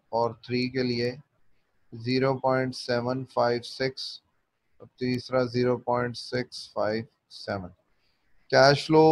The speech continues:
ऊपर से देख लेते हैं, पैंतीस पचास पचास। तो पैंतीस हजार पहले साल का, पचास हजार दूसरे साल का, पचास हजार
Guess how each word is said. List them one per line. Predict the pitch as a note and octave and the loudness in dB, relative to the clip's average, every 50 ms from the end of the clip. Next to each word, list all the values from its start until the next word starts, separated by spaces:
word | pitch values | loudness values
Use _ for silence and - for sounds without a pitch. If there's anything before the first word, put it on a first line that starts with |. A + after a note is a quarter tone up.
| D#3 A2+ | 6 4
ऊपर | C#3 C3+ C3 D3 D3 | 2 2 2 2 0
से | C#3+ D3+ D3+ | 0 0 4
देख | C#3+ C3 C3 C3+ | 4 4 6 6
लेते | D3 C#3+ C#3+ D3+ | 4 2 4 2
हैं, | D3+ C#3+ | 2 2
पैंतीस | - C#3+ C3+ C3+ C3 C#3+ D3 C#3+ - - | 2 2 2 2 2 -2 -6 -8 -4 -4
पचास | C3+ C3 - B2+ B2 B2 A#2+ - - | -4 0 4 4 4 4 2 -2 -8
पचास। | B2 - - A2 G2 F2+ F2 - - - - _ _ _ _ _ _ _ _ _ _ _ _ _ _ _ _ _ _ - - | -6 -2 0 0 0 0 -2 -6 -14 -14 -16 _ _ _ _ _ _ _ _ _ _ _ _ _ _ _ _ _ _ -4 0
तो | A#2+ A#2+ B2 A#2+ A#2+ A#2+ A#2+ - - - | 4 4 6 6 6 4 2 -2 -4 2
पैंतीस | C3 B2+ B2+ B2+ B2+ D3+ D#3 D3 | 2 2 2 4 2 2 2 4
हजार | C#3+ D3 C#3 C#3 C#3 C#3 - - | 4 6 6 6 6 4 2 2
पहले | B2+ B2+ C3 C#3+ D#3 D3+ | 2 2 4 4 2 2
साल | - D3 C3+ C3 B2+ B2+ | 4 4 4 4 4 2
का, | C3 C3 B2+ B2+ | 2 2 2 2
पचास | B2 - - - B2 A#2 - B2 A#2 A#2+ B2 C3 | 0 -2 -4 -6 -6 -2 0 2 4 4 4 2
हजार | B2+ C3 C3+ C3 C3 C3 C3 B2 A#2+ _ _ _ _ _ _ - - _ _ _ _ _ _ _ _ _ _ _ _ - | 2 0 2 4 4 4 2 2 -4 _ _ _ _ _ _ -20 -20 _ _ _ _ _ _ _ _ _ _ _ _ -4
दूसरे | C3 B2+ A#2+ C3+ D3 D3 | -4 -4 0 0 -2 0
साल | D3 - C3+ B2+ B2 B2 | 2 4 6 6 6 4
का, | A#2 C3 B2 B2 B2 | 2 2 2 2 2
पचास | B2 - A#2+ A#2 - A#2+ A#2+ A#2+ A#2+ | 0 -4 -12 -4 0 2 2 2 2
हजार | A#2 B2+ B2 B2 B2 B2+ B2 | 2 0 2 2 2 2 0